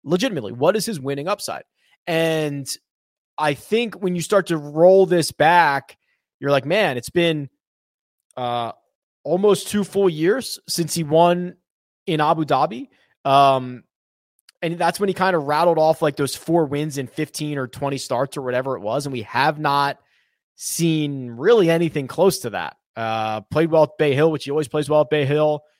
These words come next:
uh, played well here. So I'm hoping he plays well here again. So I, I think when you're looking and comparing this to the other guys, and think, look, like, look at those names, Victor, Scheffler, Rahm, Sung Jae. Hatton is the fool's gold of that group. However, I've, um,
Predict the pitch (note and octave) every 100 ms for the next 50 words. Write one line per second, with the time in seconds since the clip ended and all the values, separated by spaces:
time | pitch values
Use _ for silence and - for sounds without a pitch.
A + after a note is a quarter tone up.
0 | _ _ A2+ A2 D#3 D#3 D3 B2+ - D#3
1 | D#3+ F3+ - _ - C3 D3 D#3 D3 D#3
2 | D#3 C#3+ A2+ D3 C#3 D3 D#3+ D3+ - F3
3 | F3+ D#3+ A#3 A3 - _ _ _ _ _
4 | E3+ F3+ G#3 G#3 G3+ F#3 E3 D3 F3+ F3
5 | D#3+ D3+ D3 C3 C#3+ D3 B2+ F2+ - -
6 | - _ B2+ G3 G#3+ F3+ F#3 F3+ E3 G#3
7 | A3+ G3+ D3+ B2+ F#2+ B2 D#3+ - G2 -
8 | _ - - - D3 - B2 G#2+ B2 A#2+
9 | G2+ G#2 - B2 C3 - - - _ _
10 | _ _ _ D#3+ F#3 G3 E3+ D3 - F3+
11 | D3 C#3+ - C#3 C3 - A#2+ A2+ A2 -
12 | G2 - G#2+ E2 G#2 B2+ B2 A2+ G#2 A#2
13 | A2 G#2 A2 G#2 F#2+